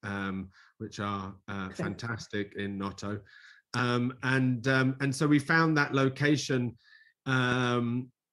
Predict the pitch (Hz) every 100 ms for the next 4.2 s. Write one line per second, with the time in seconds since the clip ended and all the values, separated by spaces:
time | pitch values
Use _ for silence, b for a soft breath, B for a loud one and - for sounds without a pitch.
0 | _ _ - - 156 143 - 170 175 151
1 | 123 117 147 135 123 117 123 135 135 117
2 | - 156 147 107 - 147 120 113 123 120
3 | 101 120 127 131 131 127 110 113 123 113
4 | 110